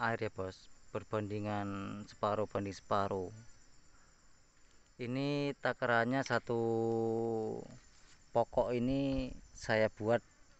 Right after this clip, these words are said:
dua gayung ya, Bos. Dua gayung ini, paket hemat. Dan pesan saya satu, Bos.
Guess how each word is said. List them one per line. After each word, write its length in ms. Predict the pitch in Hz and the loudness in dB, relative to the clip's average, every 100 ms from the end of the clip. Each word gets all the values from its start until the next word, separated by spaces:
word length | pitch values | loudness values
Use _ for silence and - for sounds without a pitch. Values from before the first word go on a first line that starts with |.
| - | -4
dua 240 | 123 120 | 2 2
gayung 320 | - 113 117 113 | 4 4 4 2
ya, 80 | |
Bos. 320 | 101 95 87 - - - - - | -2 -4 -12 -16 -20 -20 -8 -2
Dua 160 | 110 | 0
gayung 400 | - 110 110 104 | 2 2 2 -2
ini, 320 | 101 95 95 110 - - - | -4 -6 -8 -14 -20 -6 -4
paket 320 | 101 107 110 | -4 0 2
hemat. 320 | 117 107 98 - - - - - - - - - - - - - - - - - | 6 4 2 -6 -20 -20 -20 -20 -20 -20 -20 -20 -20 -20 -20 -20 -20 -20 -12 -4
Dan 480 | 123 123 127 123 120 | -2 0 0 -2 -4
pesan 320 | - 131 127 | -2 -2 4
saya 240 | 127 139 | 6 6
satu, 240 | 139 131 117 | 4 0 2
Bos. 400 | 131 107 87 | 4 4 0